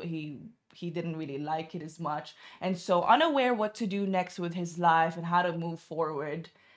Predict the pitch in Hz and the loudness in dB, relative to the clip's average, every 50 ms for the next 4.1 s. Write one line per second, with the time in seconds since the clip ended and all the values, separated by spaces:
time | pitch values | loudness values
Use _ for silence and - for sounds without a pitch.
0 | _ _ _ _ _ - - 208 196 196 190 185 180 175 175 170 170 170 175 175 | _ _ _ _ _ -8 -4 -4 -2 -2 -2 -4 -4 -4 -4 -4 -4 -4 -4 -4
1 | 170 190 190 214 190 190 202 196 202 190 170 - 190 175 175 175 175 170 160 160 | -4 -4 -2 0 2 2 2 0 -2 -6 -8 -4 -2 0 0 0 -2 -4 -4 -6
2 | 160 160 156 - 151 147 160 180 247 294 285 214 175 - 175 170 170 170 - 170 | -8 -10 -12 -12 -12 -10 -8 -6 -6 -6 -6 -8 -8 -6 -8 -8 -8 -8 -10 -10
3 | 156 165 - - - 170 170 165 160 160 165 165 170 - 170 160 151 147 143 135 | -10 -10 -12 -10 -6 -4 -4 -4 -4 -6 -8 -10 -10 -8 -8 -8 -8 -8 -8 -10
4 | 131 - | -12 -14